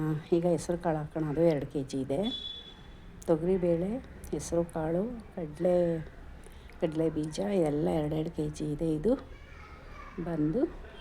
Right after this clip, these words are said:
ಸಕ್ಕರೆ, ಇದು ಬಂದು ಇವಾಗ ಕಡಲೆ ಬೀಜ, ಇದು ಎರಡು ಕೆ ಜಿ ಇದೆ.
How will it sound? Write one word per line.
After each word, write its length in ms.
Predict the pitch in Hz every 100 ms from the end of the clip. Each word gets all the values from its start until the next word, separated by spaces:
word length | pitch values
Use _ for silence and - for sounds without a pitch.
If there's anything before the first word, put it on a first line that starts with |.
| - - - -
ಸಕ್ಕರೆ, 460 | 175 - - 160 160 370 359 - - - - - - - - 190 185
ಇದು 100 | 180 170
ಬಂದು 240 | 160 156 156
ಇವಾಗ 260 | 160 151 180 403 - - - - - - - - - - - - - - - -
ಕಡಲೆ 280 | 165 151 151 143
ಬೀಜ, 180 | 135 151 226 370 - - -
ಇದು 100 | 165 180
ಎರಡು 140 | 147 151 147
ಕೆ 60 | 147
ಜಿ 40 | 151
ಇದೆ. 120 | 151